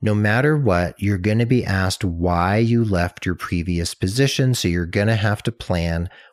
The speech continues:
what your story is and how you're going to spin it. How are you gonna communicate it? I can help you with that if you need help, because every situation and circumstance is different, and you may need my help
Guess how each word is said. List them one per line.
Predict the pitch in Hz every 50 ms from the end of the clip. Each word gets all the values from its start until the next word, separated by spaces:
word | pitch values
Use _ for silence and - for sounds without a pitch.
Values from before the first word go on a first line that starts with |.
| _ _
what | - 82 82 87 85 76 - -
your | 101 95
story | - - - - - 90 87 87 85 85 85 82 80 - -
is | 101 107 107 107 113 113 107 -
and | - 92 90 85
how | 85 - - 95 90 90 92
you're | 92 95 98 92
going | 87 90 82 85 85 82 82
to | - - 85 78 85 - _ _ _ _ _ _ _
spin | - - - - - - - - 92 80 76
it. | 69 69 - - -
How | - - - 101 101
are | 104
you | 104 104
gonna | 98 104 95 92 90
communicate | - - 92 87 90 98 104 104 95 - - 87 85 85
it? | 85 78 - - - - - - _ _
I | - 92 92
can | 90 - - 92
help | 92 - - 147 160 160 -
you | 123 101
with | 92 92 -
that | - 87 82 82
if | 82 -
you | 85 82
need | 85 82 85 80
help, | 87 120 127 120 - - -
because | 92 - - 95 90 87 - - - - - - _ _ _ _
every | 113 117 117 117 123 131 127
situation | - - - 117 - - 123 107 107 104 98 - - 92
and | 90 92
circumstance | - - 92 92 - 101 92 - - 107 87 87 - -
is | 87 82 82
different, | - - 127 131 - - 175 180 170 - - - - - - _ _ _
and | 107 98 92 92
you | 98 95 92
may | 95 95 95 98 104 107
need | 110 107 107 104 101 101
my | 95 92 92 92
help | 87 92 95 87 87 -